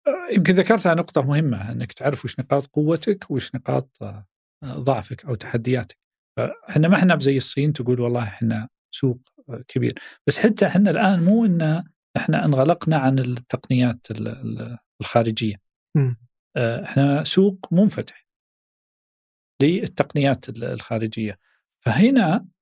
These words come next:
Speaker 1: ال-، الخطورة اللي ذكرتها في الناس تبدأ، آه، تلجأ لهذه الأشياء، وأنت كل ما له خلاص، أنا ليش، آه،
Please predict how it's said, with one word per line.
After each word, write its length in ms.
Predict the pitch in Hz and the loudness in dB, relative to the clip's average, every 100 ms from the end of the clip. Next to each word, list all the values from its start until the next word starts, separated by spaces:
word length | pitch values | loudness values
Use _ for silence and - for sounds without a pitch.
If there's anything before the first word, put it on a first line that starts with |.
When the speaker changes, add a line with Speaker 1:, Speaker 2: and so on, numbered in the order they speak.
| _ _ _ _ | _ _ _ _
Speaker 1:
ال-، 220 | 139 165 151 | -4 -2 -4
الخطورة 680 | - 151 - 233 262 254 196 | -6 -4 0 2 4 4 4
اللي 140 | 190 | 2
ذكرتها 840 | 165 156 208 220 - 123 156 247 - _ _ _ - | 0 0 -2 -2 -2 0 2 0 -4 _ _ _ 0
في 420 | 175 214 226 - _ _ _ _ _ _ - | 4 4 2 -2 _ _ _ _ _ _ 0
الناس 360 | 156 196 190 - | 4 4 4 0
تبدأ، 540 | 190 156 165 170 185 _ _ _ 135 | -2 0 -2 -2 -6 _ _ _ -6
آه، 200 | 135 139 | -6 -4
تلجأ 360 | - 165 147 - | -2 0 0 -2
لهذه 440 | 135 120 151 135 | -2 -2 -2 0
الأشياء، 520 | 135 156 - 170 208 - _ _ - | -2 -4 -4 0 0 -2 _ _ 0
وأنت 280 | 196 254 196 | 4 4 2
كل 220 | - 196 | 0 2
ما 240 | 208 247 | 4 4
له 320 | 247 302 226 - _ _ _ _ 392 | 4 2 0 -4 _ _ _ _ -10
خلاص، 320 | 403 226 - | -6 -4 -2
أنا 120 | 262 | 0
ليش، 420 | 247 330 - - | 0 0 -2 -8
آه، 380 | 147 123 113 | -4 -4 -4